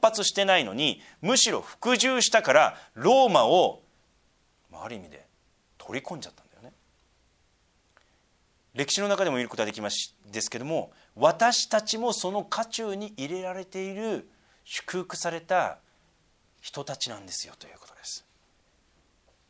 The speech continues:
この方が、え、こ、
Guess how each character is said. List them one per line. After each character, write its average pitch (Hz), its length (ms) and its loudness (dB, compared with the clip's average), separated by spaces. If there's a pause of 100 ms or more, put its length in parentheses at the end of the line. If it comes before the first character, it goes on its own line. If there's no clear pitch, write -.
(400)
こ - 120 -12
の 113 100 -6
方 110 340 -8
が、 131 300 -8 (1900)
え、 98 360 -16
こ、 - 160 -14